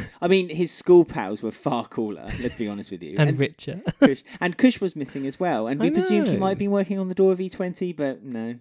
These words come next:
Speaker 1: That would have been interesting if he was the bouncer and he had to escort Martin out 'cause he was being rude to his daughter as well. That could have been a bit interesting, rather
Speaker 2: Mm.
Speaker 1: than a random bouncer.
Speaker 2: Yeah, he could have been, "Oh, you're," he could have done the, "Oh, you're out of order, Martin."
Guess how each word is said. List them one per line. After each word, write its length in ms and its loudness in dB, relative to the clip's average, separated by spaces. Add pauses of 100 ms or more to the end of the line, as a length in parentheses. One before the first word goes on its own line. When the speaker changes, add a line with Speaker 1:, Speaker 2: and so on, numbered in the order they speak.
(180)
Speaker 1:
That 100 6
would 100 6
have 40 2
been 140 6
interesting 460 -2
if 120 -2
he 200 2
was 160 0
the 60 -6
bouncer 320 -4
and 100 -8
he 140 -4
had 180 -8
to 180 -4
escort 460 -8
Martin 340 -6
out 200 -8
'cause 100 -16
he 80 -6
was 100 -8
being 240 -8
rude 180 -6
to 100 -14
his 80 -10
daughter 360 -8
as 180 -8
well. 220 -2
That 140 -6
could 100 -6
have 60 -8
been 120 -6
a 40 -12
bit 140 -10
interesting, 460 -8
rather 160 -2
Speaker 2:
Mm. 40 -6
Speaker 1:
than 100 -2
a 60 -4
random 420 -2
bouncer. 580 -12
Speaker 2:
Yeah, 240 -4
he 140 -6
could 80 -4
have 60 -4
been, 120 -4
"Oh, 120 0
you're," 260 2
he 160 -8
could 100 0
have 140 -10
done 160 -6
the, 180 -6
"Oh, 140 -2
you're 140 -6
out 140 -14
of 60 -10
order, 240 -8
Martin." 500 -20